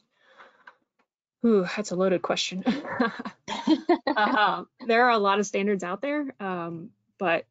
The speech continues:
there, there really isn't one in the United States, which makes it a little,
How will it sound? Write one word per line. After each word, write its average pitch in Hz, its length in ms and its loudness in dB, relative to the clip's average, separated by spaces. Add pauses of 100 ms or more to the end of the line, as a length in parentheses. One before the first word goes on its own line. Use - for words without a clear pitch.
there, 190 300 -4
there 196 120 2
really 208 300 4
isn't 190 220 -2
one 175 160 -4
in 170 100 -6
the 175 80 -8
United 165 380 -8
States, - 440 -6
which - 460 -10 (220)
makes 180 240 -4
it - 80 -10
a 165 40 -6
little, 175 320 -4